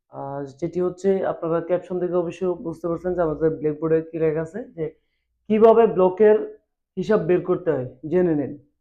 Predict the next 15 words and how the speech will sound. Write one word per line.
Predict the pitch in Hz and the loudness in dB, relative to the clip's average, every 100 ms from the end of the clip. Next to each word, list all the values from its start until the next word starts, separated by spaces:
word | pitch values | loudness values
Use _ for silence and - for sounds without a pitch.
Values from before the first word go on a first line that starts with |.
| _ _ _ _ | _ _ _ _
আসলে | 143 185 202 208 | -8 -2 2 2
এই | - 208 | 2 0
প্রশ্নটা | 202 208 208 220 202 214 - | 2 -2 -2 -2 2 2 2
আমাদের | 180 185 196 - | 0 0 0 0
অহরহ | 190 196 202 202 170 | 2 4 6 6 4
WhatsApp, | 175 175 190 180 180 - _ _ _ _ _ 143 | 0 -2 2 2 0 -10 _ _ _ _ _ -10
আহ, | 143 143 143 143 - | -4 -4 -4 -8 -8
মেসেঞ্জ-, | 156 156 165 160 - | -6 -2 -2 -4 -4
আহ, | 151 151 | -4 -2
ইমোতে | 160 160 160 160 160 160 - _ _ _ - | 0 0 -2 -4 -6 -6 -14 _ _ _ 0
কন্টিনিউয়াসলি | 233 247 240 240 233 | 4 6 6 6 6
আমাদের | 214 208 202 | 4 4 4
অনেক | 202 196 165 | 4 2 2
ভাই | 165 | 4
আসলে | 170 175 180 | 2 0 -2